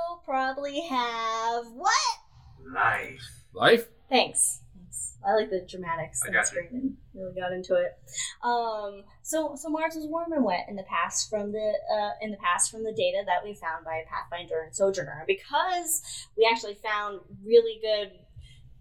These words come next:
Speaker 1: information, um, and this, this mission was hugely successful, that shows that you don't have to spend a lot of money, um, in order to conduct useful science on Mars. It then paved the way for more Mars missions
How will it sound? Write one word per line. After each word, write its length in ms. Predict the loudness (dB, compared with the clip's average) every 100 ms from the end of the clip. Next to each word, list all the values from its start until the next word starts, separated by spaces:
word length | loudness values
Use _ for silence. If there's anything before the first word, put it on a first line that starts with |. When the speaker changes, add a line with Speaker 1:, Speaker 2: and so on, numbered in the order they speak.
| 6
Speaker 1:
information, 880 | 8 8 6 2 2 0 0 -2 -2 0
um, 280 | 0 0 -2
and 180 | -2
this, 280 | 0 0 0 0
this 180 | -2
mission 240 | 0 -2 0
was 340 | 0 0 -2 -6 -4
hugely 340 | 2 6 6
successful, 560 | 4 0 0 0 -2 -2
that 140 | -2
shows 320 | -2 0 0 0
that 400 | -2 -2 -4 -8
you 100 | -4
don't 300 | 2 2 2
have 140 | -6 -2
to 60 | -2
spend 600 | 0 0 0 -2 -2 0 0 -4 -20 -20 -20 -20 -18 -2
a 80 | 0
lot 400 | 0 -2 0 -2
of 80 | -4
money, 540 | -4 -2 -2 -4 -6 -14 -20 -10
um, 540 | -2 0 0 -4 -8 -12 -4
in 100 | 2
order 280 | 4 2 -4 -2 0
to 440 | 2 0 0 -4 -4
conduct 320 | 2 4 4 -4
useful 240 | -8 -8
science 400 | -2 0 0 -4
on 140 | -10 -6
Mars. 480 | -2 0 0 -4 -10 -14 -20 -12 0
It 140 | 2
then 180 | 2 0
paved 260 | 0 -2 2
the 80 | 0
way 200 | 0 -4
for 100 | -10
more 240 | -6 -4 -4
Mars 320 | -6 -10 -10
missions 680 | -4 -4 -4 -8 -6 -4 -6